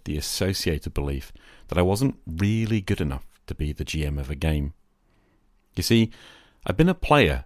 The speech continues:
through all of my teen years, and although I'd yearned to run games, my friends had not given me the opportunity.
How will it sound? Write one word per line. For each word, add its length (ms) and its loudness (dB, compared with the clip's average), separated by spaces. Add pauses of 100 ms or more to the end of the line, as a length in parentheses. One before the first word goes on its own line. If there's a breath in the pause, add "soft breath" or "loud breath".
through 240 4
all 220 6
of 100 0
my 140 0
teen 340 0
years, 400 -2
and 240 4 (160)
although 420 6
I'd 180 4
yearned 460 2
to 120 -2
run 260 2
games, 440 -4 (440)
my 60 0
friends 400 4
had 100 0
not 200 -2
given 260 4
me 140 2
the 160 -4
opportunity. 680 -4